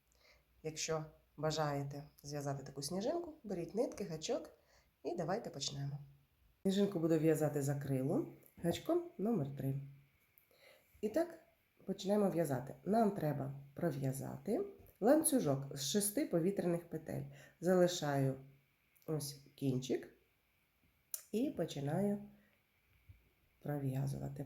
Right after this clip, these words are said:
Перша петля, друга, третя,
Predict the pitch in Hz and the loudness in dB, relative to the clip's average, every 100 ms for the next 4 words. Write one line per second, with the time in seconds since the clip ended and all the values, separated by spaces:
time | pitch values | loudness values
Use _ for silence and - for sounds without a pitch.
0 | 143 147 131 - - - 156 240 320 370 | -4 -2 -2 -4 -10 -12 -8 -2 -2 -4
1 | - _ _ _ _ _ _ _ _ _ | -12 _ _ _ _ _ _ _ _ _
2 | - - _ _ _ _ _ - 147 143 | -20 -20 _ _ _ _ _ -14 -10 -8
3 | 139 139 151 202 269 349 - - - - | -6 -4 -4 -4 -4 -4 -6 -20 -18 -18
4 | _ _ _ - _ _ _ 156 156 139 | _ _ _ -20 _ _ _ -4 0 0
5 | 131 - - 202 302 | -2 -6 -8 -6 -6